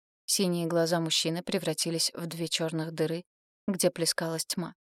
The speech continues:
В течение пары ударов сердца мы смотрели друг на друга, не шевелясь и даже не дыша. А следом всё вокруг пришло в движение. Джаред мгновенно оказался около меня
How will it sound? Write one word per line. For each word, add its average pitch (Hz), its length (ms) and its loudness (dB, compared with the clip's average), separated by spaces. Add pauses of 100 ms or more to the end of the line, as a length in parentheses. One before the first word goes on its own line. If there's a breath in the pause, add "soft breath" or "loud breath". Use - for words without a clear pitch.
(540)
В - 60 -20
течение 190 480 4
пары 165 260 2
ударов 156 360 -2
сердца 180 440 2 (400)
мы 196 120 2
смотрели 175 480 2
друг 165 280 -6
на 160 100 -2
друга, 160 260 0
не 165 100 0
шевелясь 170 520 0 (260)
и 196 80 -2
даже 170 300 4
не 170 120 0
дыша. 175 360 2 (540)
А 190 80 0
следом 185 480 0 (380)
всё 190 200 4
вокруг 165 460 -2
пришло 175 360 2
в 156 60 -6
движение. 160 560 -2 (720)
Джаред 196 460 4
мгновенно 185 600 4
оказался 165 540 4
около 170 200 -2
меня 170 300 -2